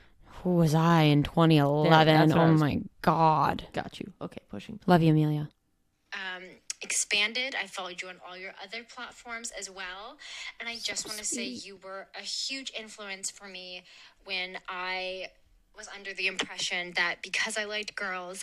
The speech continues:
Speaker 3: I had to wear baggy clothes, exclusively wear plaid shirts, um, and I had to cut my hair off and have it really short and buzzed. And then I
Speaker 1: Ditto.
Speaker 3: found you, and I was like, "Holy shit,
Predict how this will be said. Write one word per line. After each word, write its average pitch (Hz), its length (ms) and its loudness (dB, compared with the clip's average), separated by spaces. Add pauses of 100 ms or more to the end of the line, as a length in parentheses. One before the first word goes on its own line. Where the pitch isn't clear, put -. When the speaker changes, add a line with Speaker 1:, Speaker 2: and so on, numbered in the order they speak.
Speaker 3:
I 180 80 -6
had 175 360 -8
to 202 180 -6
wear 175 160 -8
baggy 240 320 -4
clothes, 214 560 -6 (400)
exclusively 254 800 -4
wear 226 220 -6
plaid 208 360 -8
shirts, - 640 -2 (380)
um, 185 340 -8
and 196 100 -8
I 202 60 -2
had 190 320 -6
to - 80 -6
cut - 260 -10
my 180 120 -10
hair 175 320 -8
off - 360 -14 (400)
and 175 380 -6
have 175 240 -8
it - 80 -18
really 175 160 -12
short 170 400 -4
and 175 160 -16
buzzed. 165 480 -8 (240)
And 196 160 -10
then 160 220 4
I 147 140 0
Speaker 1:
Ditto. 151 120 -4
Speaker 3:
found 254 320 -4
you, 254 280 -6
and 208 180 -8
I 196 140 -6
was 202 200 -8
like, 190 500 -6 (640)
"Holy 214 300 -12
shit, 247 300 -2